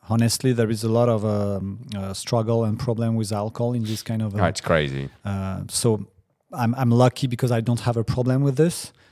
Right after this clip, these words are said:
Speaker 1: Um, I'm, I can, um, truly, um, find the limits,
Speaker 2: Mm.
Speaker 1: but it's tough, you know. And I'm surrounded by alcohol a-, all day long. So as you,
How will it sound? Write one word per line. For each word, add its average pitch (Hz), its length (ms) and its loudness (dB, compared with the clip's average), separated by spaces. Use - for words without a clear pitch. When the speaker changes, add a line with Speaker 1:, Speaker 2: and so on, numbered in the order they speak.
Speaker 1:
Um, 107 680 0
I'm, 107 380 -8
I 107 60 -8
can, 113 300 2
um, 92 500 -2
truly, 147 880 4
um, 107 680 -2
find 135 340 4
the 127 80 4
limits, 139 520 2
Speaker 2:
Mm. 82 220 -8
Speaker 1:
but 135 160 8
it's 139 200 4
tough, - 380 4
you 123 80 2
know. 139 120 4
And 120 320 2
I'm 120 140 2
surrounded 131 540 2
by 107 160 0
alcohol 110 520 -2
a-, 120 140 -2
all 113 220 0
day 117 160 2
long. 123 220 0
So 104 280 -4
as 101 280 -6
you, 131 200 -2